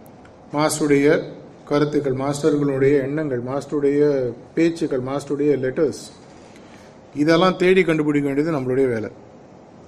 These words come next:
அது ஆங்கிலத்தில் இருந்தா தமிழாக்கம் பண்றதோ, இல்ல வேற மொழிகள் இருந்தா எந்த அணியில போய் சேரணுன்றதோ நம்ம முடிவு பண்ண முடியும்.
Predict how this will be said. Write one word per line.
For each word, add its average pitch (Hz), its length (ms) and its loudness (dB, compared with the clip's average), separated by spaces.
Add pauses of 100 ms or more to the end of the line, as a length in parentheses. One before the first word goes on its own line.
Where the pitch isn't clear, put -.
(640)
அது 151 120 0
ஆங்கிலத்தில் 170 500 2
இருந்தா 160 240 4
தமிழாக்கம் 156 580 0
பண்றதோ, 135 380 -2 (800)
இல்ல 160 160 2
வேற 175 280 6
மொழிகள் 185 320 6
இருந்தா 175 220 2
எந்த 185 460 4
அணியில 180 220 2
போய் 156 220 2
சேரணுன்றதோ 151 440 0
நம்ம 156 220 -4
முடிவு 147 280 -2
பண்ண 135 180 -6
முடியும். 120 300 -6